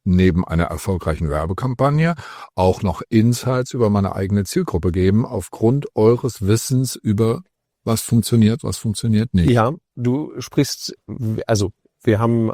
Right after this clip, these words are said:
Speaker 2: ein, natürlich eine, eine sehr ambitionierte Roadmap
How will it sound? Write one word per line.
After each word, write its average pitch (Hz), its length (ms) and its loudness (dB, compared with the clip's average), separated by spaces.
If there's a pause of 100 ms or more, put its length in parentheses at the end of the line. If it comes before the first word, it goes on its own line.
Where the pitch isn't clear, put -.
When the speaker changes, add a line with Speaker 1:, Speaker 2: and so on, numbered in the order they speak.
Speaker 2:
ein, 107 560 0 (180)
natürlich 107 480 -2
eine, 98 320 -2
eine 101 220 0
sehr 113 240 2
ambitionierte 113 540 0
Roadmap 104 500 -2